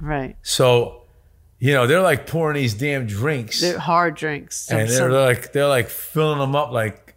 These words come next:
Speaker 1: Yeah.
Speaker 2: like crazy. So, but we didn't really drink that much hard booze. We just drank a lot of, you know,
Speaker 1: A lot of
Speaker 2: the,
Speaker 1: wine,
Speaker 2: the
Speaker 1: local
Speaker 2: regional
Speaker 1: wines,
Speaker 2: wines, the lo-,
Speaker 1: yeah.
Speaker 2: the wines that were there. And that's what, listen,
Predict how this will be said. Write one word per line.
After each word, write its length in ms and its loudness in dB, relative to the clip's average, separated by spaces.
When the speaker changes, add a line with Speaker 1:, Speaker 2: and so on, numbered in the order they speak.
Speaker 1:
Yeah. 380 -2
Speaker 2:
like 240 -2
crazy. 800 0
So, 220 0
but 160 2
we 160 0
didn't 140 -2
really 220 -2
drink 300 -2
that 200 -4
much 220 -4
hard 360 0
booze. 400 0
We 140 -4
just 180 -6
drank 260 -4
a 60 -2
lot 260 -2
of, 60 -10
you 80 -4
know, 100 2
Speaker 1:
A 40 2
lot 180 4
of 120 -2
Speaker 2:
the, 60 2
Speaker 1:
wine, 200 4
Speaker 2:
the 80 4
Speaker 1:
local 100 4
Speaker 2:
regional 300 4
Speaker 1:
wines, 200 4
Speaker 2:
wines, 220 2
the 80 0
lo-, 120 2
Speaker 1:
yeah. 220 0
Speaker 2:
the 80 -2
wines 300 -2
that 160 0
were 300 -2
there. 300 0
And 100 0
that's 240 0
what, 420 0
listen, 360 -2